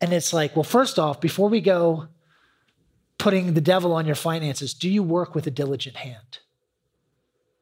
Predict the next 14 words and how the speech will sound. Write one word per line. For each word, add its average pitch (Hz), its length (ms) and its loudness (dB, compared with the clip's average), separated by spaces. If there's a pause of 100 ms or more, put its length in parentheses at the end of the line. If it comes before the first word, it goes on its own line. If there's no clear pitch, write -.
(3250)
Are 190 100 0
we 180 100 6
allowed 160 180 6
to 147 60 -2
say 202 180 4
that? - 320 -4 (1500)
I'm 131 80 -8
gonna 139 140 -6
say 156 180 -4
it 160 80 0
again. 151 260 -4
Thank 160 200 -4
you, 131 60 -6
Jared. 107 280 -10